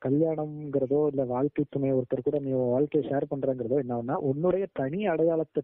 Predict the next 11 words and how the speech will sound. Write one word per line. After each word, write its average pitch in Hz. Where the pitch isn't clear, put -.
தொலைச்சிட்டு 135
ஒரு 180
பொது 208
அடையாளம் 170
உங்க 139
ரெண்டு 135
பேத்துக்கும் 160
நீங்க 135
கொண்டு 143
வர்றதுலதான் 123
இருக்கு. 117